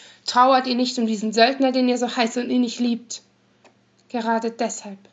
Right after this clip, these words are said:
werde ich sie um jeden Preis büßen lassen“, widersprach sie energisch und rief noch einmal die Erinnerung an die letzte Läuterung zu sich.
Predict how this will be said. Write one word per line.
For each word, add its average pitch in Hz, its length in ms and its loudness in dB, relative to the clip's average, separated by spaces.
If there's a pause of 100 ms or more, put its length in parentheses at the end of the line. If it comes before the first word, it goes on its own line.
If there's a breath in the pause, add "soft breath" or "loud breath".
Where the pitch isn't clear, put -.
(160)
werde 226 220 -2
ich 233 160 -12
sie 247 180 -4
um 226 120 -6
jeden 233 340 -6
Preis 233 300 -8
büßen 214 380 -8
lassen“, 208 380 -16 (800 soft breath)
widersprach 262 560 -8
sie - 240 -14
energisch 254 720 -10 (140)
und 277 160 -6
rief 269 200 -6
noch 247 220 -8
einmal 262 460 -4
die 294 120 -10
Erinnerung 247 760 -6 (340 loud breath)
an 294 180 -4
die 302 80 -4
letzte 254 460 -8
Läuterung 208 640 -8
zu 220 260 -10
sich. 202 380 -16